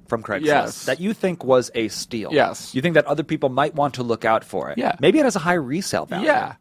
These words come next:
Speaker 1: I mean, there's a bit, there's a market out there for
Speaker 2: Higher than
Speaker 1: that.
Speaker 2: zero.
Speaker 1: Right.
Speaker 2: Yes.
Speaker 1: Maybe you've refurbished something before.
Speaker 2: Have you furbied?
Speaker 1: No Joke Pod, uh, at gmail dot com.
Speaker 2: Yep.
Speaker 1: You can send it privately if you want us to see it there.
Speaker 2: Yep.
Speaker 1: But if you wanna make it public, and we encourage you to,
Speaker 2: Please.
Speaker 1: Twitter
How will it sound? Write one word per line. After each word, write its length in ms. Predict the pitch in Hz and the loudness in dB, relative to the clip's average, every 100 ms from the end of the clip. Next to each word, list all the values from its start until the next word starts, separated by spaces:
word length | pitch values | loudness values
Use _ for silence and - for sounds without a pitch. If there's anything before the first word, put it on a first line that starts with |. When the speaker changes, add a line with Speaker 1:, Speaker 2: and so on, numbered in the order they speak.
| - | -8
Speaker 1:
I 60 | 165 | -4
mean, 140 | 180 | 0
there's 140 | 190 | 0
a 60 | 180 | 2
bit, 180 | 202 226 | 2 2
there's 140 | 208 | 2
a 60 | 196 | 2
market 340 | 214 277 214 | 0 0 -2
out 160 | 180 208 | -2 0
there 160 | 147 | 0
for 140 | 117 - | 0 2
Speaker 2:
Higher 180 | 185 190 | 4 6
than 120 | 156 | 4
Speaker 1:
that. 60 | 147 | 4
Speaker 2:
zero. 340 | 220 98 113 | 2 2 0
Speaker 1:
Right. 200 | 202 196 | 0 2
Speaker 2:
Yes. 320 | 208 143 123 127 | 2 0 0 -2
Speaker 1:
Maybe 180 | 131 | -2
you've 180 | 165 156 | -2 -2
refurbished 560 | 190 190 214 214 160 - | -2 2 2 2 0 0
something 300 | 113 95 85 | -2 -2 -8
before. 300 | 87 98 85 | -6 -2 -2
Speaker 2:
Have 120 | 127 | -2
you 100 | 135 | -6
furbied? 560 | - 143 202 370 453 131 | -4 -2 0 -2 -4 0
Speaker 1:
No 220 | 139 220 | 4 4
Joke 240 | 269 294 | 4 2
Pod, 380 | 151 107 90 - _ _ _ _ | 0 -2 -4 -8 _ _ _ _
uh, 300 | 120 120 117 117 | 2 4 4 4
at 160 | 127 110 | 0 0
gmail 300 | 147 185 202 | -4 -2 0
dot 180 | 214 | -2
com. 220 | - 98 156 | -4 -6 2
Speaker 2:
Yep. 220 | 190 - | 2 2
Speaker 1:
You 100 | 139 | -6
can 140 | 143 | -6
send 140 | 127 170 | -2 -4
it 40 | |
privately 460 | 165 160 170 180 202 | -2 -2 -2 -4 -6
if 80 | 185 | 0
you 80 | |
want 140 | 170 170 | 0 0
us 80 | - | -4
to 40 | |
see 120 | 185 | -8
it 100 | 196 | -8
there. 220 | - 101 117 | -6 -6 -2
Speaker 2:
Yep. 220 | 165 202 | 0 2
Speaker 1:
But 100 | 139 | 0
if 80 | 127 | -2
you 80 | 131 | -2
wanna 200 | 147 208 | 0 0
make 160 | 233 | -2
it 60 | - | -2
public, 300 | 180 180 196 | 2 2 0
and 40 | 120 | -4
we 100 | 107 | -6
encourage 360 | 98 107 143 | -4 -2 -2
you 100 | 190 185 | -4 -2
to, 260 | 139 151 - | 0 0 -4
Speaker 2:
Please. 280 | 123 151 - | -10 -8 -10
Speaker 1:
Twitter 360 | - 131 147 | 2 4 4